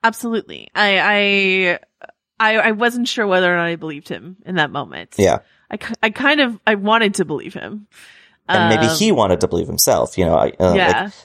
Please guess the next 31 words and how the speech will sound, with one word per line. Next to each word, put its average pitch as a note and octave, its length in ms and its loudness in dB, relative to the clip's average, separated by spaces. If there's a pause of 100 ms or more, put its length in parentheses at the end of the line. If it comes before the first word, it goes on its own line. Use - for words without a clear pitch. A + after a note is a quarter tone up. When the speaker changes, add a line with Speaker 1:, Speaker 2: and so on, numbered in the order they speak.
(100)
Speaker 2:
like, G#2 160 0
I G2 80 2
think G#2+ 240 -2
that, - 220 0
you F#2 120 2
know, E2+ 480 0 (920)
I G2+ 80 2
think G#2 200 -2
this, G2 200 2
this F#2+ 220 2
deal G#2+ 340 2
is F2 100 2
gonna F#2 180 -2
be E2+ 140 -8
one F2 160 0
of F2 60 0
the - 60 -6
kind F#2 160 -4
of F2 160 -8
bigger F2 280 2
arcs - 220 0
of - 100 -10
the - 60 -10
season, B2 380 2
and F2+ 120 0
it'll F2 100 0
be D#2+ 160 -2
interesting F2+ 400 -2
to E2+ 60 -2
see, F2+ 260 0
like, E2 280 -2